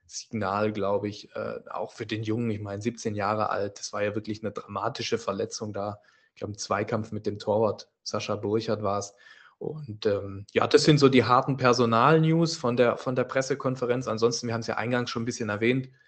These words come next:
ist es eher so, ja, gelöste Stimmung, Schwung mitnehmen, breite Brust, ab nach Köpenick und endlich da auch mal was Zählbares einfahren.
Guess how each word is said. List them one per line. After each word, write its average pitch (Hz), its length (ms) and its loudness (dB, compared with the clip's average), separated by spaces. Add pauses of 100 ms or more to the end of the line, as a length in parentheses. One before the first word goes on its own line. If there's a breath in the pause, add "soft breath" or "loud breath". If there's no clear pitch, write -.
(400 soft breath)
ist 123 220 -2
es 113 120 -4
eher 110 280 2
so, 110 340 2
ja, 107 540 -2
gelöste 123 480 4
Stimmung, 131 640 2 (280 soft breath)
Schwung 131 380 2
mitnehmen, 113 800 0
breite 120 400 2
Brust, 110 560 -2
ab 117 220 -2
nach 113 200 -2
Köpenick 110 600 -4
und 113 160 -6
endlich 107 340 -6
da 95 160 -8
auch - 180 -8
mal 95 160 -8
was - 160 -16
Zählbares 101 500 -10
einfahren. - 400 -16